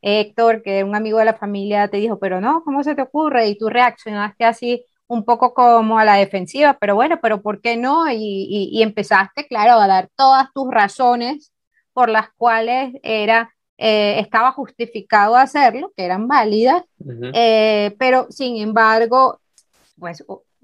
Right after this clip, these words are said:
Speaker 1: por, nuevamente, eh, la juventud, eh, había otras consideraciones que, eh, no estabas tomando en cuenta. Entonces, ¿cómo fue para ti, eh, durante, antes de esa conversación que tuvimos los dos y después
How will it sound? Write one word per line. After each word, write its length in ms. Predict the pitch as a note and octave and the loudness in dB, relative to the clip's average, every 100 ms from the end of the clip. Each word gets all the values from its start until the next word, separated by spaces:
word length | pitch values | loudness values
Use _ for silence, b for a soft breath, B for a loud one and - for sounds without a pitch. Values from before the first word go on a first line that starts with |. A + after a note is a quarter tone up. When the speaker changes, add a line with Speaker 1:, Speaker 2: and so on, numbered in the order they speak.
| _ | _
Speaker 1:
por, 500 | F#3+ G3 F#3 F3+ F3 | -8 -2 0 -2 -4
nuevamente, 920 | F3+ G3 G#3+ G#3 A#3+ C#4+ B3+ G3 E3+ _ _ _ | -6 -4 -2 0 0 -2 -6 -8 -14 _ _ _
eh, 840 | F#3 F3 F3+ F3+ F3+ F3+ E3+ - - _ G#3 G3 G3+ - - | -6 -4 -2 0 2 2 -2 -6 -14 _ -12 -12 -12 -16 2
la 200 | G#3+ F#3+ | 2 6
juventud, 640 | A3+ A3+ A3+ A3 A#3+ B3 _ _ _ | 6 6 2 0 0 -2 _ _ _
eh, 600 | - A3 G#3+ G#3 G#3 G3+ _ _ | 0 2 4 4 2 -2 _ _
había 300 | A3 A3 A3 G3+ | 0 2 2 0
otras 300 | A3+ A3+ C4+ | 0 0 -2
consideraciones 680 | B3+ C4 A#3 G#3 G#3 A3 C4 | -2 -2 -4 -6 -6 -10 -4
que, 180 | A#3+ - - - | -4 -4 -16 -6
eh, 160 | F#3+ | -4
no 80 | G3 | -4
estabas 320 | - G3 G3+ | 0 0 0
tomando 320 | G#3 G3+ F#3 | -4 -4 -4
en 60 | G3+ | 0
cuenta. 320 | E4+ E4+ G3 | 2 2 -2
Entonces, 440 | F3 - A3 A#3 C#4 | -6 -2 -2 -2 -2
¿cómo 240 | C#4 D4+ | -2 -2
fue 180 | D4 D4 | -2 -2
para 240 | C#4+ C4+ A#3 | 0 0 0
ti, 320 | - A3 A3 _ _ _ | -2 -8 -8 _ _ _
eh, 680 | A3+ A#3 A3 G#3+ G#3 G3 G3+ | 0 4 4 4 4 2 0
durante, 640 | G3 B3 A#3 A3+ A3 G#3+ G#3 | 0 2 4 2 -2 -4 0
antes 360 | A3+ C4 C4 D#4 | 0 0 0 -2
de 120 | A#3+ | -2
esa 160 | B3 C4+ | -2 -2
conversación 600 | C4+ A#3+ A3+ A3 G#3+ A3 | -2 -4 -4 -6 -8 -6
que 120 | A#3 | -6
tuvimos 420 | A#3 A3 G#3 A3 | -2 -2 -2 -2
los 120 | A#3 G3+ | -4 -2
dos 180 | G#3+ - | -2 -2
y 160 | A3+ | -4
después 560 | G#3+ G3+ - A3+ A3 | -4 -6 -4 2 2